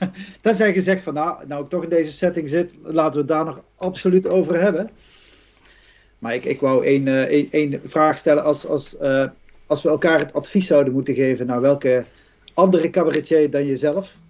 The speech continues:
maar trouwens, mag ook uzelf zijn, waarom niet, waar je echt naar zou moeten luisteren. Rob, wat zou jij, eh, de, ik zeg maar de, de Zuid-Brabanders, de, de, de Belgen, de Vlaam-,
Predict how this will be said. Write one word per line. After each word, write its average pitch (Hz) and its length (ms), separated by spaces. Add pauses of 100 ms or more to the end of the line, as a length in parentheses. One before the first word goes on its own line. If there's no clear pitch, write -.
(120)
maar 107 120
trouwens, 110 340
mag 120 120
ook 123 180
uzelf 123 300
zijn, 120 240
waarom 117 260
niet, - 520 (120)
waar 139 300
je 151 60
echt 190 260
naar 165 140
zou 156 240
moeten 156 240
luisteren. 135 440
Rob, 165 360
wat 156 160
zou 151 200
jij, 147 380
eh, 139 440 (800)
de, 135 220
ik 139 120
zeg - 180
maar 127 140
de, 117 200
de 123 140
Zuid-Brabanders, 123 1080
de, 113 360
de, 110 200
de 117 100
Belgen, 120 400
de 117 100
Vlaam-, 127 360